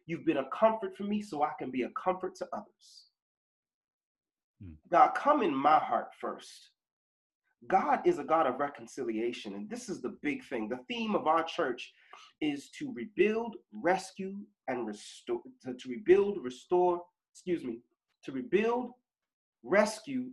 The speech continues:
Speaker 1: and restore. And you remember when the wall had been broken down,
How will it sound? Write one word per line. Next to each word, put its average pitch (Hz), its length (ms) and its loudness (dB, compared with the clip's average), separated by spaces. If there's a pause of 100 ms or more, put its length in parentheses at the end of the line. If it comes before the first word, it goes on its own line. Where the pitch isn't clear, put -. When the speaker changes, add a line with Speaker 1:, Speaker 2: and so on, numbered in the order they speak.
(120)
Speaker 1:
and 131 180 0
restore. - 520 -8 (1200)
And 156 120 -2
you 214 100 4
remember 202 300 6
when 175 180 6
the 143 80 4
wall 147 680 6 (240)
had 170 160 0
been 147 160 0
broken 170 400 4
down, 139 420 4